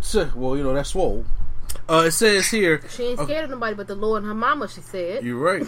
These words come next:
Speaker 2: <laughs>
Speaker 1: She said that after that, she said Swole ran to Lesnar again. She says that she was, uh, ribbed into thinking she would be security guard that would help hold off Lesnar. She talked about him confronting her about the past remarks.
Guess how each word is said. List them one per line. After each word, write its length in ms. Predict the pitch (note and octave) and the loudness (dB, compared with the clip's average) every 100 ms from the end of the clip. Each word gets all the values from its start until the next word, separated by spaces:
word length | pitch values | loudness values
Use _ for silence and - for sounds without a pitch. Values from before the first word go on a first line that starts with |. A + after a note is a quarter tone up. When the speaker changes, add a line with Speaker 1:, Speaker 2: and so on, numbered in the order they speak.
| - | -6
Speaker 2:
<laughs> 720 | D#4 - - - F#4 F4+ - | -8 2 2 2 -2 -2 -2
Speaker 1:
She 140 | - | 0
said 300 | G#3+ - G3 | 2 4 4
that 120 | F3+ F3+ | 2 4
after 320 | A3+ A3 G#3+ | 4 6 2
that, 220 | G3+ F#3 | 4 2
she 100 | A3+ | 0
said 280 | - F3+ D#3+ | 0 0 0
Swole 300 | - G#3 F#3+ | 0 0 0
ran 260 | F3+ F3 E3 | 0 0 0
to 120 | D3+ | 0
Lesnar 380 | E3 D#3+ C#3+ B2+ | 2 2 2 -2
again. 320 | A#2 G#2 E2+ | -2 -4 -2
She 140 | - | -4
says 320 | C3 F3+ E3+ D3+ | -2 4 4 4
that 120 | C3 | -2
she 180 | - D3+ | -2 -2
was, 240 | C3 A2 A#2+ - | -2 -4 -12 -6
uh, 200 | B2+ B2 | -2 -2
ribbed 400 | A2+ D#3 F3+ E3 | 0 0 0 -2
into 260 | C#3 - B2+ | -6 -6 -8
thinking 400 | - D#3 C3+ C3 | -4 -4 -4 -6
she 440 | - - D3+ D3 - - - | -6 -2 0 0 -2 -4 -2
would 200 | C3 B2+ | -2 0
be 100 | C#3 | -2
security 520 | - A#2+ - D#3 D3+ | -2 -4 -4 -2 -2
guard 300 | A#2+ A#2+ A#2+ | -2 -2 2
that 140 | A#2 A2+ | 4 4
would 240 | A2+ G#2 | 2 -4
help 240 | B2+ C3+ - | -4 -6 -6
hold 260 | C3+ C3+ B2+ | -4 -2 0
off 220 | A#2+ G#2+ | -2 -2
Lesnar. 400 | B2 B2 A2+ - - - - | 0 0 0 -2 -4 -6 -6
She 180 | - C3+ | -4 -2
talked 320 | - D#3+ C#3+ | 0 0 0
about 360 | A#2+ C3 B2 | -4 -2 -2
him 140 | B2 C3 | -4 -6
confronting 580 | - A#2 - C#3+ C3 A#2 - - - | -6 -8 -2 -2 -2 -6 -12 -20 -8
her 200 | C3 C3 | 0 2
about 540 | C3 A2+ G#2 B2 A2+ G2+ - - | 2 -4 -2 0 0 -4 -12 -14
the 60 | - | -8
past 380 | - C3 B2 | -4 -4 -4
remarks. 500 | B2 A#2 A2 E2 - | -6 -4 -4 -6 -10